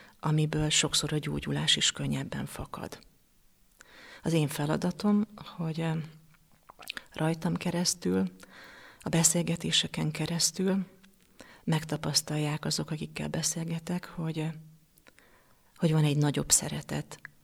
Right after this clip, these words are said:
akihez a szenvedésen keresztül is lehet kapcsolódni. Sőt, hogyha kapcsolódom hozzá, akkor a jelenlegi szenvedésem az áldás lehet.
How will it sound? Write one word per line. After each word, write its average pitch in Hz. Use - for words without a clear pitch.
akihez 156
a 147
szenvedésen 147
keresztül 147
is 151
lehet -
kapcsolódni. -
Sőt, -
hogyha -
kapcsolódom 160
hozzá, 170
akkor -
a 156
jelenlegi 147
szenvedésem 156
az 139
áldás 143
lehet. 147